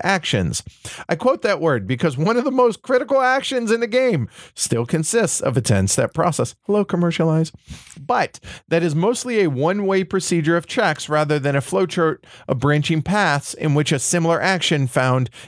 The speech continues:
in its prod-, predecessor. Furthermore, gone are the exceptions and configurational requirements of various pawns and slavery barriers from pax Emancipation's map. Instead, use placards,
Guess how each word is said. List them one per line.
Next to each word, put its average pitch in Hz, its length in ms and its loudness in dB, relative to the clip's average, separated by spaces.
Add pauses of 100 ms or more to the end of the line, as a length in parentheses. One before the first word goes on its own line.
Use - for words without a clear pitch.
in 127 100 2
its 123 140 2
prod-, 170 360 0 (120)
predecessor. 135 760 -2 (600)
Furthermore, 175 560 0 (320)
gone 170 300 2
are 202 100 2
the 185 180 0
exceptions 196 800 -2 (220)
and 139 320 0
configurational 170 1160 0
requirements 139 680 0
of 127 80 -2
various 135 400 0
pawns 175 460 0
and 156 120 0
slavery 165 540 0
barriers 123 580 2 (300)
from 160 180 0
pax 147 340 0
Emancipation's 123 1200 0
map. 160 320 0 (380)
Instead, 185 560 0 (180)
use 175 300 2
placards, 175 640 -2